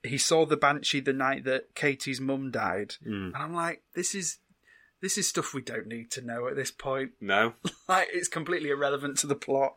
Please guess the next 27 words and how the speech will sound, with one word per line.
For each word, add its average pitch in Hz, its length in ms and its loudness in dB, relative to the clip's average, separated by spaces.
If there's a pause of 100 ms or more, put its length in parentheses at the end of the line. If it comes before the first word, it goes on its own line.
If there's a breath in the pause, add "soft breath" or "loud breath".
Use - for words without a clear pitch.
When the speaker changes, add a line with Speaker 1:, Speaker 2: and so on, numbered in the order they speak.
Speaker 2:
I, 113 120 6
I 110 340 6
completely 101 640 -4 (420)
didn't 113 220 2
even 98 160 -2
realise 98 380 2
Katie's 98 280 -2
mum 95 140 -8
had 92 160 -4
died. 110 240 6
I 101 60 4
just - 260 -6
thought 87 300 0
she'd, 92 180 -8
like, 90 220 0
run 98 180 -2
away 104 300 4
'cause - 240 -8
her 87 100 2
husband 95 340 -2
kept - 160 -8
talking 92 220 -2
about 82 100 -4
leprechauns 92 560 -4
all 87 140 -2
the 78 60 -14
time. 92 260 -6